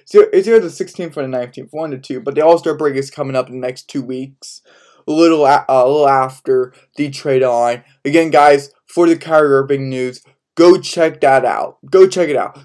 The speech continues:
Go check out the other podcast episode. Just click out of here and go to that episode. You guys will not want to miss it. I'm pretty much breaking down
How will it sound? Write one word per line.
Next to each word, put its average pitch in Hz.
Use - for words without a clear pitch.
Go 190
check 190
out 156
the 143
other 147
podcast 135
episode. 135
Just 151
click 196
out 190
of 165
here 170
and 143
go 175
to 175
that 156
episode. 143
You 165
guys 151
will 143
not 151
want 139
to -
miss 139
it. 139
I'm 160
pretty 175
much 151
breaking 156
down 143